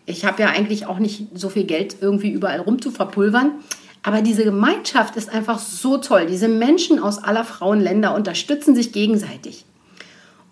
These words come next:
Und das möchte ich auch hinbekommen. Das möchte ich für meinen Club auch, dass wir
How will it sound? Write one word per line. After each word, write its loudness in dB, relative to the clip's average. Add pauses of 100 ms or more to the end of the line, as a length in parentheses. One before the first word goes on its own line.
Und 4 (160)
das 2
möchte 8
ich 0
auch 2
hinbekommen. -6
Das 0
möchte 4
ich -4
für 0
meinen 6
Club -4
auch, 2
dass -6
wir 0